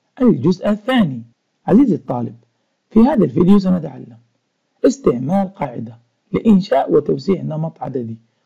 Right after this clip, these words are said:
وتحديد سماته التي ننتشر إليها القاعدة. عزيزي الطالب، في الفيديو السابق درسنا كيفية إكمال الأنماط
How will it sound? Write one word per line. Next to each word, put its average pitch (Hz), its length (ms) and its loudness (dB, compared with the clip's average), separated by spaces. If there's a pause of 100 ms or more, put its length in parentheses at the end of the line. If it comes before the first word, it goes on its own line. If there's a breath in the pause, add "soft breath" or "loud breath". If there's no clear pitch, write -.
(140)
وتحديد 202 600 0
سماته 170 640 -6 (340)
التي 220 320 2
ننتشر 180 540 -2
إليها 127 340 -6
القاعدة. 180 540 -2 (1500)
عزيزي 147 380 2
الطالب، 170 440 4 (400)
في 320 60 -8
الفيديو 127 340 -4
السابق 196 460 -4 (380)
درسنا 185 540 0 (320)
كيفية 185 540 0 (240)
إكمال 202 360 0
الأنماط 196 580 2